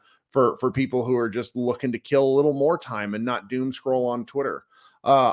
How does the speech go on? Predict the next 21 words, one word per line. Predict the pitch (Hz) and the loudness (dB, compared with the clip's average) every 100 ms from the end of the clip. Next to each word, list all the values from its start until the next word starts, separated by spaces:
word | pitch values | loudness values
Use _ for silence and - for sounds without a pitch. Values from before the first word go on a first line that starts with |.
| - | 4
I | 170 | 6
really | 214 202 175 | 8 8 6
enjoy, | 160 147 120 147 147 139 135 123 - | 2 -2 -2 2 4 4 0 -4 -6
um, | 127 123 117 117 | -4 -2 -4 -6
the, | 120 - - | -10 -10 -14
the | |
card | 120 127 120 120 | -10 -4 -4 -2
collection | 143 135 - 139 139 139 - _ | 0 0 0 -8 -8 -12 -18 _
and, | 120 123 120 | -8 -6 -6
you | |
know, | 110 | -8
seeing | - 135 120 | -6 -6 -4
what | 117 117 | -6 -6
players | - 120 123 113 | -4 -2 -2 -4
I | 113 | -6
can | 113 107 | -6 -4
go | 110 | -4
out | 107 | -4
and | 98 | -8
find. | - 95 101 113 110 _ _ _ | -10 -8 -8 -8 -12 _ _ _
Uh, | 110 104 90 85 | -4 -2 -2 -6